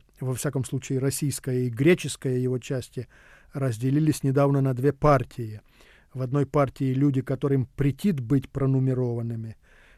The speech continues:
«Люди Ветхого Завета», как мы говорим, в другой, кому нравится иметь какой-нибудь номер. Для них это, видимо, что-то вроде медали или ордена, какой-то знак достоинства. Михаил Михайлович, по-моему, в этом смысле беспартийный,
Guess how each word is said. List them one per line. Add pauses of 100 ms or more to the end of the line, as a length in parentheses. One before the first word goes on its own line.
(120)
«Люди
Ветхого
Завета»,
как
мы
говорим, (440)
в
другой,
кому
нравится
иметь
какой-нибудь
номер.
Для
них
это,
видимо, (320)
что-то
вроде
медали
или
ордена, (440)
какой-то
знак
достоинства. (680)
Михаил
Михайлович,
по-моему,
в
этом
смысле
беспартийный,